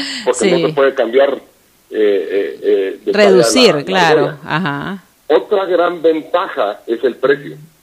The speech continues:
Speaker 1: Son súper, súper económicas.
Speaker 2: Pues me parece súper interesante lo que dices, porque efectivamente ahorita con la pandemia, pues hay gente que también,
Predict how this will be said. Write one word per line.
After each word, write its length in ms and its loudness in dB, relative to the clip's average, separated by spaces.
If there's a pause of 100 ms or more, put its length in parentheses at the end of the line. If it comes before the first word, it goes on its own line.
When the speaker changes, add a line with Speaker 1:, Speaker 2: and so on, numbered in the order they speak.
(200)
Speaker 1:
Son 280 0 (300)
súper, 460 0 (200)
súper 320 -2
económicas. 560 -6 (1300)
Speaker 2:
Pues 140 -2
me 120 -2
parece 340 0
súper 240 -2
interesante 500 -2
lo 120 0
que 120 0
dices, 300 -2
porque 320 -4 (180)
efectivamente 960 0
ahorita 240 0
con 160 -2
la 140 -2
pandemia, 580 -2
pues 220 -6
hay 80 -2
gente 320 -6
que 80 -8
también, 680 -4